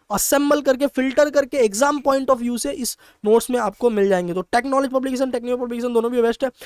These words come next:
इसकी प्राइस रेंज मैंने आपको बताया, वन नाइंटी फ़ाइव एमआरपी है, डिस्काउंट वगैरह में आपको वन सेवेंटी फ़ाइव तक मिल सकता है, वन सेवेंटी फ़ाइव to वन नाइंटी फ़ाइव, और इसका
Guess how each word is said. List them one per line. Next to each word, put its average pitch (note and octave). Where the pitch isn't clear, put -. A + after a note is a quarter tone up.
इसकी C#4+
प्राइस C4+
रेंज C#4
मैंने C4+
आपको C4+
बताया, B3
वन B3+
नाइंटी C4+
फ़ाइव C4
एमआरपी B3
है, C#4
डिस्काउंट B3
वगैरह B3
में B3
आपको B3
वन B3
सेवेंटी A#3
फ़ाइव A#3
तक B3
मिल A3
सकता G#3
है, B3
वन A3+
सेवेंटी B3
फ़ाइव A#3+
to B3
वन A#3+
नाइंटी A#3+
फ़ाइव, B3+
और A#3+
इसका C#4+